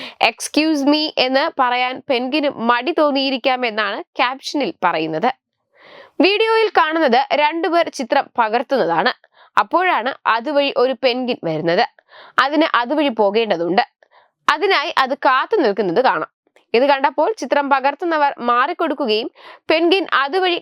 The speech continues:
കടന്നു പോവുകയും ചെയ്യുന്നതാണ് വീഡിയോയിൽ കാണാൻ സാധിക്കുന്നത്. സൈറ യഹ്റ എന്ന യൂസറാണ് Instagram-ൽ വീഡിയോ ഷെയർ ചെയ്തിരിക്കുന്നത്. ഇതൊരു പെൻഗ്വിൻ ഹൈവേ അല്ലെന്നും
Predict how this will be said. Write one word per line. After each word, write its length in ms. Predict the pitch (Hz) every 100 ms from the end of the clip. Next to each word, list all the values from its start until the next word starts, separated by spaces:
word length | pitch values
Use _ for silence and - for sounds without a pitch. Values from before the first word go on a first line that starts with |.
| _
കടന്നു 400 | 285 269 320 403
പോവുകയും 460 | 339 302 262 254 254
ചെയ്യുന്നതാണ് 600 | 285 247 285 254 185 202 -
വീഡിയോയിൽ 500 | 220 269 311 277 226 262
കാണാൻ 340 | - 185 196 196
സാധിക്കുന്നത്. 560 | - 165 160 165 175 254 _ _ _ _ _ - - -
സൈറ 360 | - 359 403 427 415
യഹ്റ 300 | 392 320 349 349
എന്ന 180 | 339 330
യൂസറാണ് 640 | 311 294 277 - 302 262 233
Instagram-ൽ 680 | 247 262 320 269 277 262 208
വീഡിയോ 340 | 208 254 262 294 403
ഷെയർ 340 | - 240 254
ചെയ്തിരിക്കുന്നത്. 640 | 220 160 156 160 156 156 - _ _ _ - - -
ഇതൊരു 260 | 208 254 381
പെൻഗ്വിൻ 460 | 330 254 262 285 349
ഹൈവേ 460 | 311 285 269 277 285
അല്ലെന്നും 480 | 240 247 240 220